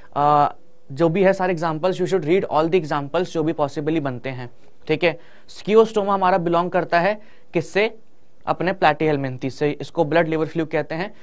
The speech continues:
तो हमारा उससे बिलोंग करता है, ठीक है। trypanosoma gambiaceae जो स्लीपिंग सिकनेस कॉज करता है वो प्रोटोजोआन्स में आता है,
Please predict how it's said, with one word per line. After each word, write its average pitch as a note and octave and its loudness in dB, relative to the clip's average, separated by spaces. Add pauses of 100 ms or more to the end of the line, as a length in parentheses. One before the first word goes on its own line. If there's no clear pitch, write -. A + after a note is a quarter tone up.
(240)
तो E3 -2
हमारा D#3 2
उससे D#3+ -2
बिलोंग C#3 0
करता A#2+ -8
है, A#2 -10 (360)
ठीक D#3 0
है। F3 0 (460)
trypanosoma F#3+ 2
gambiaceae F#3 2
जो G#3 4
स्लीपिंग F#3+ 0
सिकनेस F#3 -4
कॉज E3+ 0
करता E3+ -2
है - 4
वो G3 4
प्रोटोजोआन्स D#3 -2
में D#3 -4
आता D3+ -4
है, F#3 -4